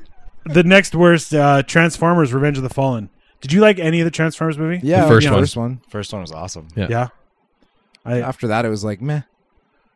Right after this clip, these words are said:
Speaker 3: Yeah, the first one was a little foxy. I liked it.
Speaker 2: It was very foxy, that movie.
Speaker 1: It was.
Speaker 2: A lot of foxiness.
Speaker 1: I,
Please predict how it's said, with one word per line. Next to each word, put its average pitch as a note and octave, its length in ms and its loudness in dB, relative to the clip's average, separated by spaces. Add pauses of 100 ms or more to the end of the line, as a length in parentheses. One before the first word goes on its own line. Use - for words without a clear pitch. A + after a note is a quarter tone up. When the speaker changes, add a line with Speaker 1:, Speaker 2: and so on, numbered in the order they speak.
Speaker 3:
Yeah, G#2 180 2
the G2+ 100 -2
first C#3 260 -2
one B2 80 0
was G2 120 0
a G2+ 60 -4
little F#2 160 -2
foxy. E2+ 560 -10
I D2+ 60 -10
liked E2 280 -10
it. F#2 160 -12 (760)
Speaker 2:
It A#2+ 60 -4
was B2 100 -2
very C3 180 0
foxy, G#2 400 -6
that G2+ 140 -6
movie. G2 260 -8 (220)
Speaker 1:
It E3 80 -10
was. B2 340 -6 (100)
Speaker 2:
A A#2 60 -8
lot B2 80 -2
of A#2 80 -4
foxiness. A2 760 -6 (480)
Speaker 1:
I, E3+ 280 -2